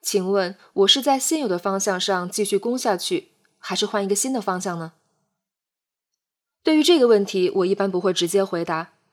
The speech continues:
而是请对方梳理一下，在现有的生活中还能腾出多少时间资源来。大部分人在毕业后走上工作岗位，就会进入两种处境。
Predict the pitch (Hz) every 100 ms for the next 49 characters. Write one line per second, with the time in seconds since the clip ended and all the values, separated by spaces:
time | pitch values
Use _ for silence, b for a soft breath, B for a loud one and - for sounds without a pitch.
0 | _ 175 185 196 190 165 190 202 208 240
1 | 233 147 156 165 - _ _ _ _ _
2 | 226 202 214 190 180 214 214 190 220 220
3 | 226 _ - 190 208 202 196 226 220 240
4 | 233 160 - 185 180 196 208 190 139 -
5 | _ _ _ _ _ _ _ _ _ _
6 | _ _ _ _ _ _ _ 269 233 233
7 | 220 196 190 202 196 214 196 196 196 180
8 | 160 175 175 214 220 180 143 151 165 -
9 | - 202 196 185 196 180 165 190 185 190
10 | 147 139 147